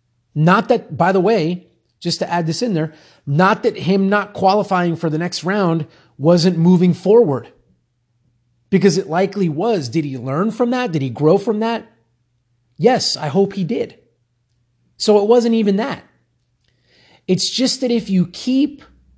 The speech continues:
coming back, if you stay consistent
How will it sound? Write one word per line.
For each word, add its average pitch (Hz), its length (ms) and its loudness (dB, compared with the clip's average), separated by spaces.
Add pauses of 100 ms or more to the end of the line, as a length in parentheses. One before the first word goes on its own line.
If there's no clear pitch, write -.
(220)
coming 214 600 2 (540)
back, - 560 -6 (1300)
if 151 200 -4
you 151 140 0
stay 247 800 0 (600)
consistent 156 800 -4